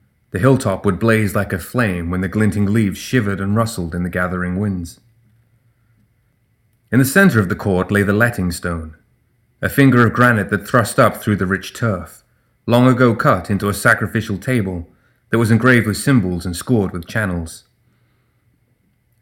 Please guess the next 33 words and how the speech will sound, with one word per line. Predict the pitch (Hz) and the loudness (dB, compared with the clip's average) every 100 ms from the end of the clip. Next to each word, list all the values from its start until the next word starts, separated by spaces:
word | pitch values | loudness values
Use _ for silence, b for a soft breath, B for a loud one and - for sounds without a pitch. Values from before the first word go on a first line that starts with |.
| - | 2
This | 139 - | 2 4
was | 123 | 2
one | 104 127 | 4 4
of | 123 | 4
the | 110 | 2
anchors | 113 120 107 87 | 0 0 0 -2
of | 87 | -4
the | 95 | -6
queen's | - 101 87 | -2 -2 -2
power, | - 120 98 87 80 _ _ _ _ _ _ _ _ _ _ | -4 -4 -4 -6 -10 _ _ _ _ _ _ _ _ _ _
or | 107 | 2
more | 117 110 | 4 4
specifically, | - 98 - 139 113 87 85 | 0 -6 -4 -4 -6 -8 -4
her | 101 | -2
drew's | 90 101 113 - | -2 -2 -2 -4
power. | 87 82 78 - _ _ _ _ _ _ _ _ _ _ _ _ _ _ _ _ | -8 -8 -10 -14 _ _ _ _ _ _ _ _ _ _ _ _ _ _ _ _
Blood | - 135 127 | 4 4 6
magic | 131 104 95 | 4 2 -2
was | 98 | -4
the | 107 | 0
most | 104 101 | -2 -2
primal | - 131 113 90 | 0 2 2 2
of | 85 | -2
the | 90 | -4
ancient | 87 80 90 | -6 -6 -6
arts, | 87 87 87 - - _ _ _ _ _ _ | -4 -6 -8 -16 -20 _ _ _ _ _ _
and | 104 110 | 0 4
life | 139 135 | 4 4
force | - 90 85 | 0 -6 -6
was | 90 | -8
a | 92 | -6
potent | - 127 95 92 | -2 -2 -2 -4
energy. | 104 110 87 85 78 | -2 -2 -4 -8 -14